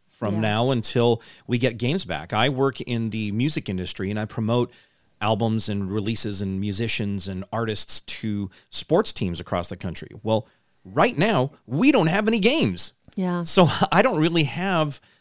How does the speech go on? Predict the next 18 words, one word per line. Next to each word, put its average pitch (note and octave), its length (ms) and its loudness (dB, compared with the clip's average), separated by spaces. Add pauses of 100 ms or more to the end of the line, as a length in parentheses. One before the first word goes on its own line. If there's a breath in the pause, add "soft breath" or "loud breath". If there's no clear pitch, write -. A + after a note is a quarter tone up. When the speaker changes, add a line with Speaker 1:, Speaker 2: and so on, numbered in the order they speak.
(200 soft breath)
Speaker 1:
uh, A#2 480 2
a, A#2+ 60 2
a A#2+ 40 0
job C3 420 0
to, B2 320 2
to, - 260 -12
to, A2 400 -6 (340)
to C3 120 -4
do D3+ 460 2
right F2+ 320 -2
now. D#2 300 -8 (300 loud breath)
So B2 300 4
I B2 140 0
am A#2 200 0
keeping E3 360 -2
busy. B2 440 0
I G#2+ 380 -2
have, G#2+ 480 -6